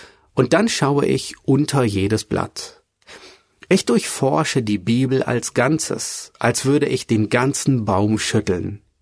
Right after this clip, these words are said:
Dann schüttle ich jeden Ast, indem ich ein Buch nach dem anderen studiere. Dann schüttle ich jeden Zweig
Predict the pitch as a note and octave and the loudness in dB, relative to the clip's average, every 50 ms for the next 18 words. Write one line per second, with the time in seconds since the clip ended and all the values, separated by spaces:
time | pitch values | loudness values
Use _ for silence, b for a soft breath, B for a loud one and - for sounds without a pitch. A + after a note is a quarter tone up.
0 | _ B B B B B B B B B B B B B - C3 E3+ G#3+ - - | _ B B B B B B B B B B B B B 0 2 4 4 2 2
1 | F#3+ - - C#3+ A#2+ B2+ - - C3 D3+ D#3 E3 - - G2+ B2 A#2+ - - - | -2 0 0 -2 -2 -2 -2 -2 0 0 2 0 0 0 0 -2 -2 -4 -8 -10
2 | _ - C3+ B2 A2 A#2 A#2 A#2+ A#2 A2 - - - A2 A#2+ D3 E3 F3 D3 A#2+ | _ -2 -2 0 2 2 2 2 0 0 -4 -4 -2 0 2 2 2 0 0 -2
3 | B2 C3 C3+ C3+ - - - G2 F#2+ A2 A2+ - - - B2+ - - - G2 G2+ | -2 -2 -2 -4 -6 -2 0 2 2 2 0 -2 0 0 0 0 2 0 0 0
4 | G2+ G#2 G2 G2 G2 G#2 G#2 - - - B2+ A2 G#2 G2+ G2 F2+ E2+ F2+ F#2 - | 2 2 2 2 2 0 0 -2 -2 -2 -2 0 2 2 2 2 0 -2 -4 -6
5 | G#2 - _ _ _ _ _ _ _ _ _ _ _ _ _ - - A#2 A2 C3 | -8 -12 _ _ _ _ _ _ _ _ _ _ _ _ _ -4 0 2 2 2
6 | C#3 - D#3 D3+ - C#3+ C3 B2 - - C#3 C#3 C#3+ D3 C#3+ - - - B2 B2+ | 2 2 0 0 0 2 0 0 -2 0 0 0 0 0 -2 -2 -4 -2 -2 0
7 | D3+ C#3+ - - - - - | 0 0 -4 -6 -10 -18 -20